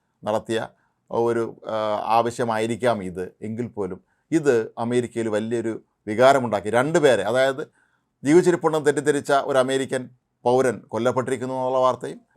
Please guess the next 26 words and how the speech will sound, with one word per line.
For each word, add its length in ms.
ഒരു 120
അമേരിക്കൻ 340
പൗരൻ 280
കൈ-, 340
കൈകൂപ്പി 340
തൊഴുതുകൊണ്ട് 540
തന്നെ 200
രക്ഷിക്കണം 580
എന്ന് 140
അഭ്യർത്ഥിക്കുന്നതുമൊക്കെ 800
തന്നെ 180
ട്രംപിനെ 320
വല്ലാതെ 340
ചൊടിപ്പിച്ചിരിക്കാം. 720
അതുകൊണ്ട് 400
തന്നെയാണ് 500
ട്രംപ് 400
ഒരുപക്ഷെ 380
ഇത്തരത്തിലുള്ള 680
പൊട്ടിത്തെറിക്കൽ 580
ഇപ്പോൾ 160
നടത്തിയിരിക്കുന്നത്. 680
ഹമാസിൻ്റെ 420
പേരെടുത്ത് 520
പറഞ്ഞില്ലെങ്കിൽ 340
പോലും 260